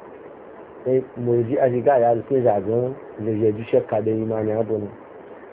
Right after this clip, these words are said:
Wa kadhabatil murji'a, murji'a ji magama na zo, bal hum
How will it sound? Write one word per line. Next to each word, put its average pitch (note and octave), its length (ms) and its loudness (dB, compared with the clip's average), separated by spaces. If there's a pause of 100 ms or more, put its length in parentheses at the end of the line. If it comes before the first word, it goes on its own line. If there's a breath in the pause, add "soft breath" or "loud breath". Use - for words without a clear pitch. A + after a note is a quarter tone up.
(460)
Wa A#2 140 6
kadhabatil C3 1000 4
murji'a, A2+ 720 0 (240)
murji'a A2+ 500 0
ji A2 120 -2
magama A2 480 0
na B2 260 2
zo, B2 180 0 (520)
bal C3 340 4
hum C3 600 0